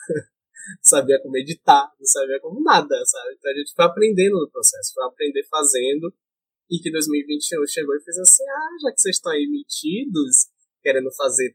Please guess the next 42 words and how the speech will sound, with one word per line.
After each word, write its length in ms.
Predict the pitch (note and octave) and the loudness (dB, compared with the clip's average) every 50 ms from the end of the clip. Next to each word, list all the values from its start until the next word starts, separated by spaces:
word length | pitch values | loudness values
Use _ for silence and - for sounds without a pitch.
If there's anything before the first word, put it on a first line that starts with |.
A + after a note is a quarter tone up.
| _ _ _ | _ _ _
tudo 400 | - D#3 D#3 E3+ E3 D#3+ D3 C3 | -8 -6 -6 -6 -4 -4 -6 -4
já 260 | C3 C#3+ C#3+ D3 C#3+ | -2 -4 -4 -2 -2
nesse 280 | C#3 C#3 - - C#3+ | 0 2 2 2 0
início, 520 | B2+ A#2+ B2+ C#3 D#3 G#3 A3+ - - E3 D3 D3 | -2 -8 -6 -4 -4 -2 -2 -2 -4 -4 -6 -8
vamos 240 | D#3 E3+ G#3 C#4+ | -8 -8 -6 -6
lá." 260 | F#4 F4+ A#3+ G#3+ - - _ _ _ _ _ _ | -4 -4 -4 -4 -4 -8 _ _ _ _ _ _
E 140 | D3+ E3 F3 | 0 2 4
aí 420 | F3+ F#3 F3+ F3+ F#3+ G#3 A3 A3+ | 6 6 4 4 2 0 -2 -2
a 80 | A3 G#3+ | -2 -2
gente 320 | G3+ G#3+ G#3 - - - | -2 -4 -6 -6 -10 -8
começou 440 | _ G3+ G3 G3 F#3+ - - G3+ F#3+ | _ -8 -6 -2 0 0 0 0 -4
a 80 | G3 - - - - | -8 -8 -14 -10 0
fazer 180 | - F3+ F3 F3+ | 4 4 4 6
uma 160 | F3+ F3 E3+ | 4 6 6
série 560 | E3+ - - F3 E3+ F#3 G#3 G#3 F#3+ F3+ F3 - | 8 8 8 6 4 4 4 2 0 -2 -8 -10
que 200 | - - G3 F#3+ | -12 -8 -8 -6
envolvia, 500 | F#3 G3 A3 A#3 G#3 F#3 G3 A3+ C4 A#3 | -2 0 -2 -2 -2 -6 -2 0 2 2
obviamente, 560 | G3 E3+ E3 E3 D#3+ D3 C#3 C3 C3 - - | 2 0 0 -2 0 0 0 -4 -4 -8 -8
né? 140 | C#3 C#3 C#3 - _ _ - C3 | -8 -8 -8 -10 _ _ -8 -6
É, 360 | C3 B2+ C3 B2+ B2 B2 B2 - _ _ _ _ - | -4 -2 -2 -2 -2 -4 -6 -8 _ _ _ _ -10
a 60 | C#3 | -8
gente 140 | C#3+ D3+ D3 | -8 -4 0
já 100 | E3+ E3 | 0 0
tinha 200 | - - - F#3+ | 0 0 0 2
uma 40 | A3 | 4
experiência 560 | A#3 - - G#3 F3+ E3 D#3+ D#3 - - D#3+ | 4 2 2 0 -2 -2 0 0 0 0 0
de 140 | D#3+ D#3+ D#3+ | -2 -8 -12
entrevistar 540 | - - E3 D#3+ D#3+ D#3+ D#3+ - - D#3 D3 | -10 -6 -6 -6 -6 -4 -8 -8 -4 -2 -2
algumas 280 | E3+ F3+ F#3+ F#3 - | -2 -2 -2 -4 -4
pessoas, 540 | - E3 D3+ - - - C3+ C3+ C#3+ C#3+ D3+ | -4 0 0 0 2 2 0 -2 -2 -2 -4
era 200 | D3 C#3 C#3 C3+ | -4 -2 -2 -2
o 80 | C3+ C3+ | -2 -4
que 120 | - C#3+ | -6 -10
a 20 | |
gente 160 | C3 C3+ - - | -12 -10 -12 -10
já 120 | D3 D3 | -10 -10
havia 180 | C#3+ C#3 D3 D3 | -6 -2 0 0
se 120 | - - | 0 0
provocado 680 | - - D#3 D3 D3 C#3+ C3+ - C#3 C3+ C3+ D3+ D3 C#3 | 0 -4 -4 -2 -2 -4 -4 -2 -4 -4 -2 0 -2 -2
antes 240 | D3 E3+ - - | -2 -2 -4 -4
desse 260 | - D3+ C#3+ - D3 C#3 | -2 0 0 0 0 -2
edital, 640 | D3 - - _ - C3 C#3 D#3+ F3 E3+ D3+ - | -6 -10 -10 _ 0 4 4 4 4 4 0 -2